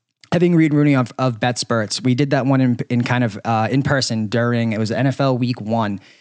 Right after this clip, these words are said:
And if you go back to listen to that episode, I believe it was N F L week one, so that was probably, what, uh, nine episodes ago. Uh, that was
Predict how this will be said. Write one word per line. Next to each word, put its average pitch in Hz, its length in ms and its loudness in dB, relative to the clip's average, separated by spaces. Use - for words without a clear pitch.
And 131 320 0
if 95 440 -4
you 147 80 2
go 170 100 4
back 180 200 0
to 156 100 -2
listen 147 260 0
to 127 140 -2
that 117 180 0
episode, 147 640 0
I 110 300 -2
believe 151 880 -2
it 123 140 -6
was 135 240 -2
N 139 120 0
F 139 140 -4
L 143 120 0
week 131 180 -2
one, 120 140 0
so 120 100 -4
that 107 80 0
was 107 80 -2
probably, 117 240 -4
what, - 300 -4
uh, 107 320 -2
nine 117 280 0
episodes 113 460 -2
ago. 101 240 -2
Uh, 123 200 -2
that 139 280 0
was 196 280 0